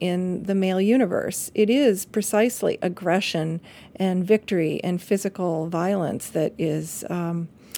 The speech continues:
uh, getting, giving males status in a way that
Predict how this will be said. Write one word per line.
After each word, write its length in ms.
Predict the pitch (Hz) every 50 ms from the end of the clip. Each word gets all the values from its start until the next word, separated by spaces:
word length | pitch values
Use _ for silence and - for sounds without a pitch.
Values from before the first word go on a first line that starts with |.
| - - - - - -
uh, 380 | - 185 175 170 185 - - - - 190
getting, 520 | 185 214 226 220 214 214 196 185 170 - - - - - - - - 208 -
giving 320 | - 226 214 208 196 185 185
males 540 | 185 180 175 170 170 170 170 - - - -
status 720 | - - - - 262 262 196 - - - - - - - - - -
in 120 | - 190
a 60 | 175 175
way 220 | 170 170 165 165
that 220 | 180 - - -